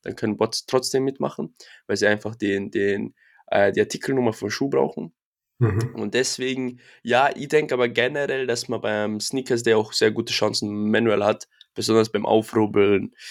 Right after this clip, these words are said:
Speaker 1: Sneakers, Cam und so weiter und so fort. Da ist halt, da, da können ja die Bots nicht eingreifen, weil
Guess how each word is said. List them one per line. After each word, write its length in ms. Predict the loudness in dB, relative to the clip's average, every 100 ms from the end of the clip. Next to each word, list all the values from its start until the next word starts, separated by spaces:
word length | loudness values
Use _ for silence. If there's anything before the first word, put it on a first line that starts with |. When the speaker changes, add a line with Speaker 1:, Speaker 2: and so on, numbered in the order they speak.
| -16 -16 -8
Speaker 1:
Sneakers, 720 | 0 4 4 4 2 4 2
Cam 360 | 2 0 2 2
und 160 | 2
so 120 | 2 2
weiter 220 | 2 0
und 100 | -4
so 100 | -6
fort. 360 | 0 2 2
Da 40 | 2
ist 180 | 2 2
halt, 220 | 0 -2 -16 -2
da, 340 | 0 2 2
da 240 | 0 0 0
können 320 | -2 -2 -2
ja 60 |
die 80 | -2
Bots 280 | 0 -2 -2
nicht 120 | -2
eingreifen, 480 | 0 0 0 -4 -8
weil 280 | -8 -8